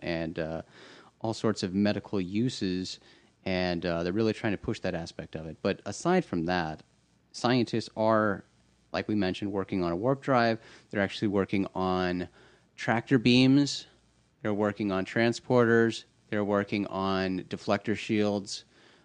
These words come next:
All this crazy stuff from Star Trek, and you could argue that Oculus Rift, you know, is bringing, uh, the holodeck into your living room. So all, all the Star Trek technology is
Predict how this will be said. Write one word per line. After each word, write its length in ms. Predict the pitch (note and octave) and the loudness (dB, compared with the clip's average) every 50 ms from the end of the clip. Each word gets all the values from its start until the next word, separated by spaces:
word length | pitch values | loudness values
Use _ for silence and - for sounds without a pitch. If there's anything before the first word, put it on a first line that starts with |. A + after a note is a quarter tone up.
| _ _ _ - | _ _ _ 0
All 120 | - E3 F#3 | 2 4 4
this 160 | F3+ D#3 - | 4 2 0
crazy 500 | - - - - D#3 D#3 E3 E3 D#3 D#3 | -2 -8 -2 4 6 8 8 10 8 6
stuff 280 | - - - C#3 C3+ - | 4 6 6 4 6 6
from 140 | - B2 | 4 2
Star 240 | G#2+ - - A#2 A2+ | 2 4 4 4 4
Trek, 320 | A2 - A2 G2+ G2 - - | 4 4 2 2 4 2 2
and 260 | A#2+ A#2 G#2+ G#2+ A2+ | 0 0 0 -2 -2
you 140 | A2 C3+ - | -2 -2 -2
could 100 | D3+ A#2 | 0 0
argue 360 | - A#2 B2+ A#2+ A#2+ A#2 G#2+ | 2 2 2 4 4 4 4
that 220 | G#2+ G#2 - - | 4 2 2 2
Oculus 400 | G#2 A2 - - G2+ F#2 - - | -2 -2 -2 -2 -4 -4 -2 0
Rift, 260 | G#2+ G2+ G2 F2+ - _ _ _ _ _ _ _ _ _ _ _ _ _ _ _ _ - | 2 4 4 2 0 _ _ _ _ _ _ _ _ _ _ _ _ _ _ _ _ -2
you 80 | A2 | 0
know, 80 | G#2+ G2+ | 2 2
is 80 | G2+ G2 | 2 0
bringing, 840 | G2+ G#2+ _ - - B2+ C3 B2 A2+ A2 A2 G#2 G#2 G#2+ G#2+ A2 - - _ - | -2 -8 _ -2 4 6 6 8 8 8 6 6 4 2 0 -2 -8 -16 _ -4
uh, 460 | - G#2 G2+ G2 F#2+ F#2+ F#2+ F#2+ F2+ F#2 | -2 0 0 2 2 2 0 0 -2 -4
the 260 | - G#2+ F#2+ F#2+ F#2 - - - - | -4 -4 -2 -2 -2 -6 -6 -2 2
holodeck 520 | D3 C3 A#2 G#2 G2+ G2 F#2 - - - - _ - | 2 4 4 4 4 2 2 0 -4 -14 -18 _ -4
into 300 | A2+ G#2+ G2+ - - A2 | -2 -2 -2 0 -2 -2
your 160 | G2 F#2+ F#2 | 0 0 0
living 260 | F#2+ G#2 G#2 G2 G2 | 0 0 0 0 0
room. 280 | F2+ F2+ F2+ F#2 G2 - _ - - - - - | 0 0 0 -2 -2 -6 _ -20 -20 -20 -18 -8
So 260 | - - C3 A#2+ A#2 | -2 2 4 4 4
all, 200 | - - A#3 F#4 | 4 4 2 2
all 160 | - F3+ G#3 | 4 4 4
the 80 | G3 F#3 | 4 4
Star 180 | - - C3+ A#2 | 4 4 2 2
Trek 200 | - - G#2 - | 2 0 -4 -2
technology 640 | - G2+ - - F2 F2+ F2 E2+ - F#2+ F2 - - | -2 -6 -4 -2 -2 0 0 -2 -2 -2 -4 -2 0
is 600 | - B2+ A#2+ A#2 A2+ A2 G2+ - - - - - | 2 2 4 4 4 2 0 -2 -8 -12 -14 -16